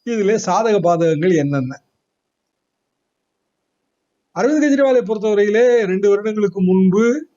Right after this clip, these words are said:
பதியப்பெற்ற ஒரு சி பி ஐ வழக்கு, அதற்கு பிறகு சட்டவிரோத பண பரிமாற்ற தடை சட்டமான பி எம் எல் ஏ கீழே வழக்கு இ டிக்கு மாற்றப்பட்டது.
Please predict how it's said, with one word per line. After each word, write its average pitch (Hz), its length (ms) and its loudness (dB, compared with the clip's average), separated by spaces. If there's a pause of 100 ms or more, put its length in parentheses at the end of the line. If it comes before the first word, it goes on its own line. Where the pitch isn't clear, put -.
(540)
பதியப்பெற்ற 190 680 -2
ஒரு 175 180 0
சி 202 240 0
பி 190 120 2
ஐ 190 140 2
வழக்கு, 151 600 -2 (920)
அதற்கு 196 360 -2
பிறகு 220 680 0 (320)
சட்டவிரோத 190 600 0
பண 175 200 -2
பரிமாற்ற 165 500 -2
தடை 165 240 0
சட்டமான 151 580 -2
பி 185 200 -2
எம் 185 240 0
எல் 160 120 0
ஏ 151 240 -2 (140)
கீழே 170 240 0
வழக்கு 160 600 -2 (680)
இ 202 80 -4
டிக்கு 220 360 -2
மாற்றப்பட்டது. 156 720 -4